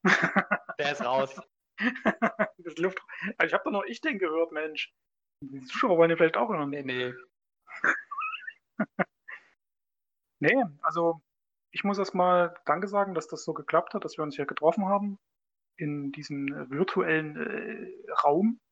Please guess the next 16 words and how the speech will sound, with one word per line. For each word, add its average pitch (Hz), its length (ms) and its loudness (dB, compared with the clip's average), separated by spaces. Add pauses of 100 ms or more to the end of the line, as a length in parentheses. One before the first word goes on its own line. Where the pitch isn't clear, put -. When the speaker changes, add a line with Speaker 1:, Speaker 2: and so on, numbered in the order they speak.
(960)
Speaker 1:
Ich 170 120 -8
kann 156 160 2
euch 165 140 0
nur 160 80 0
alles 151 200 -2
Gute 180 220 -8
wünschen, 208 300 -4
ihr 147 80 -12
kennt 160 160 -6
das 170 100 -10
ja. 180 220 -10 (160)
Ich - 100 -8
freue - 160 -2
mich 160 140 0
immer, 156 200 -4
wenn 143 360 -6